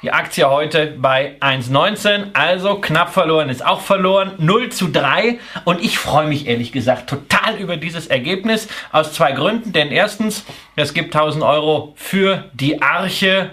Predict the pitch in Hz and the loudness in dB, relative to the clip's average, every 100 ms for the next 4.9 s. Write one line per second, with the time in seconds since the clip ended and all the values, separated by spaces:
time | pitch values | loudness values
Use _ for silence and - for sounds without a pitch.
0 | - 143 135 - 180 165 - 160 151 139 | -2 0 0 -2 -2 0 -2 -2 0 0
1 | 139 - 143 143 139 117 127 123 131 123 | -2 -8 -4 -2 0 0 0 0 -4 -4
2 | 135 123 123 135 220 220 - - 180 165 | -4 0 0 0 0 -2 -6 -12 -4 -2
3 | 160 156 165 185 196 - - 170 139 - | 0 0 0 0 -4 -4 -8 -6 -4 -2
4 | 214 208 185 170 151 143 156 156 151 | 0 0 -2 0 0 0 0 2 2